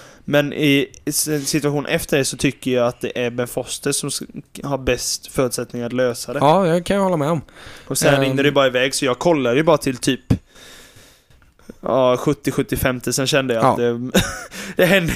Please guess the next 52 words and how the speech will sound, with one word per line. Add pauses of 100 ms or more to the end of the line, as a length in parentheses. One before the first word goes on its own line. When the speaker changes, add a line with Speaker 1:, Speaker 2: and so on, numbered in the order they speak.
Speaker 1:
inte
så
mycket.
Jag
visste
att
det
inte
skulle
hända
så
mycket
mer,
så
jag
bara (300)
satt
och
chillade
i
bussen
sista
biten
där. (280)
Speaker 2:
Precis,
och,
ehm, (720)
Speaker 1:
Men
de
är
ju
Speaker 2:
ehm.
Speaker 1:
så
dominanta
i
allt,
alltså.
Speaker 2:
Ja,
Speaker 1:
Det
Speaker 2:
men
Speaker 1:
är
Speaker 2:
det
är
Speaker 1:
så
Speaker 2:
de.
Speaker 1:
fruktansvärt
bra.
Watford
märker
man
har
s-,